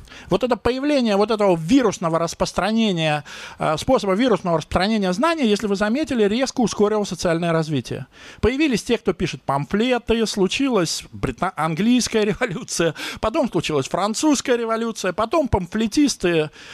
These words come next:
э, возглавили, извините, американскую революцию, потом появились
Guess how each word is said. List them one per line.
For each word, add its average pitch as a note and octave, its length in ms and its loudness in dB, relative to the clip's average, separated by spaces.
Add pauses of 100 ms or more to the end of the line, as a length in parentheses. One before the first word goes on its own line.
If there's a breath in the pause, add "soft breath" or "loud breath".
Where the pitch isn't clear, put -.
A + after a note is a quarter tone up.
(120)
э, E3 460 2
возглавили, F#3+ 760 0
извините, E3 480 -2
американскую A#3+ 760 0
революцию, A#3+ 560 0
потом C4 380 0
появились F3+ 680 -2